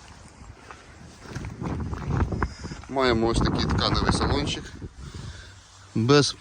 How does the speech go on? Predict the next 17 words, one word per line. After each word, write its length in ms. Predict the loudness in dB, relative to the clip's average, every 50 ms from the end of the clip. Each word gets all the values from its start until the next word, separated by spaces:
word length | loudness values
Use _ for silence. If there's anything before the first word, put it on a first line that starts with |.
| -4 0
просиджень, 680 | 2 4 4 6 6 6 6 6 8 6 6 8 6 6
без 320 | 6 4 4 4 6 4
якихось 400 | 6 10 10 10 12 10 8 8
царапин, 440 | 8 8 8 8 8 6 4 -2 -4
подряпин. 680 | -4 -6 -4 0 2 2 2 2 2 2 0 0 0 -2 -8 -14 -18 -18 -18 -18 -18 -16 -16 -16 -16 -16 -14 -14 -14 -12 -8
Все 380 | -8 -2 2 4 4 4 2 -2 -6 -12 -8 -2 2
гарно, 360 | 4 6 6 8 6 6 4
чистенько 540 | 4 0 -2 2 4 6 6 6 4 2 2
і 180 | 4 2 2
жоден 300 | 4 4 4 4 6 6
елемент 340 | 6 6 6 6 6 4 2
тут 140 | 0 0 2
не 120 | 4 4
перешивався. 680 | 4 4 2 2 0 0 0 0 2 0 0 -4 -8 -14 -16 -18 -20 -18 -18 -18 -16 -14 -14 -14 -14 -16 -14 -14
Стан 300 | -6 2 4 4 4 6
керма. 440 | 6 4 4 6 4 4 2 2 -2 -6 -10 -14 -14 -16 -16 -16 -16 -16 -16 -16 -18 -18 -20 -20 -20 -20 -6 -4 -4 -4 -4 -8 -8 -8 -8 -10 -14 -16 -16 -16 -16 -16 -14 -14 -14 -14 -16 -16 -18 -18 -16 0 2
Кермо 440 | 4 6 8 10 10 10 10 8